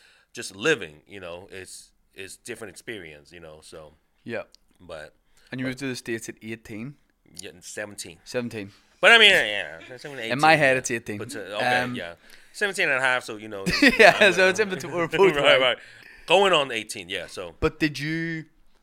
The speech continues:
Speaker 2: was videography and camera and all that kind of thing,
Speaker 1: Um,
Speaker 2: was that your passion?
Speaker 1: I was a photographer first. So I always do photographies. Uh, seventeen, I was in high school. So I like photography, but I, I, I never, you know, it,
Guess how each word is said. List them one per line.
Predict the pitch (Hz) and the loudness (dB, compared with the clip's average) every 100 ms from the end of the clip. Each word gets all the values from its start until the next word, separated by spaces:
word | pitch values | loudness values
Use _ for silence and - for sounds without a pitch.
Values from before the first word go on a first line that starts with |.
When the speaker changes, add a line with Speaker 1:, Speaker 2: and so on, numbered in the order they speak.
| _ - 135 | _ -20 -14
Speaker 2:
was | 139 135 | -10 -10
videography | 120 143 151 139 127 123 - 143 | -4 -4 -2 -2 -2 -4 -12 -12
and | 123 123 | -12 -12
camera | 127 117 131 139 - | -10 -8 -6 -6 -6
and | 127 | -6
all | 123 | -4
that | 113 113 | -4 -6
kind | 143 143 | -10 -10
of | |
thing, | 165 160 - | -10 -10 -6
Speaker 1:
Um, | 139 143 143 139 | -2 0 0 -4
Speaker 2:
was | 127 | -2
that | 135 | -2
your | 135 127 | -2 -4
passion? | - 123 135 269 277 - _ _ _ _ _ _ _ - - | -2 -4 -4 -8 -10 -16 _ _ _ _ _ _ _ -12 2
Speaker 1:
I | 185 | 2
was | 240 220 185 | 4 0 -2
a | |
photographer | - 170 - 160 156 143 135 | -8 -10 -4 -2 -2 -4 -8
first. | - 123 78 - - _ _ _ _ _ | -6 -6 -6 -10 -20 _ _ _ _ _
So | - 110 104 95 - - | -8 -4 -4 -6 -14 -16
I | |
always | 104 127 123 | -8 -8 -8
do | 123 | -14
photographies. | 123 123 117 104 101 - 101 95 95 92 - | -18 -12 -10 -10 -12 -16 -18 -16 -18 -20 -18
Uh, | 95 90 | -16 -14
seventeen, | 90 - 269 277 254 285 262 | -10 -4 -2 -4 -6 -4 -4
I | |
was | 247 233 | -4 -4
in | 233 | -6
high | 165 180 | -6 -6
school. | 175 - 151 95 | -8 -8 -10 -10
So | - 127 120 - - - | -4 -4 -4 -8 -20 -8
I | 170 | -6
like | 202 214 | -4 -6
photography, | 208 160 165 170 170 165 | -6 -4 -4 -4 -8 -10
but | 156 127 | -6 -4
I, | 117 117 110 | -4 -6 -10
I, | 90 117 113 | -14 -14 -12
I | 104 | -14
never, | 113 131 139 135 113 85 | -12 -10 -8 -10 -14 -16
you | 135 | -14
know, | 104 | -12
it, | 98 127 | -10 -12